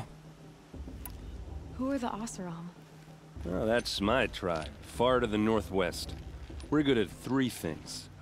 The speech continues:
Speaker 2: Arguing, working steel, and brewing.
Speaker 1: And freebooters. What are those?
Speaker 2: I guess you could say we were mercenaries,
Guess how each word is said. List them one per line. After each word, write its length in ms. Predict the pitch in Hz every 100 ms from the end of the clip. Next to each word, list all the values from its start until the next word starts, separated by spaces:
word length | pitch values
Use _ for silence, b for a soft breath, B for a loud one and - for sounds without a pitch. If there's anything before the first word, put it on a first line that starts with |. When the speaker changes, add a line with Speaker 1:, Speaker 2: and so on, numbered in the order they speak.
| -
Speaker 2:
Arguing, 760 | 117 127 113 123 117 110 92
working 400 | 82 113 117 117
steel, 540 | 107 - 107 101 101 101
and 340 | 85 87 98 92
brewing. 280 | 90 80 - - - - - - -
Speaker 1:
And 320 | 208 196 190
freebooters. 1000 | 180 - 233 220 190 175 165 160 156 - - - -
What 160 | 208 214
are 60 |
those? 380 | 208 190 170 - - - - - - - -
Speaker 2:
I 140 | 117
guess 260 | 101 110 -
you 80 | 90
could 140 | 90
say 220 | - 98
we 160 | 85 85
were 360 | 82 80 78
mercenaries, 880 | 76 95 139 - 85 69 62 - -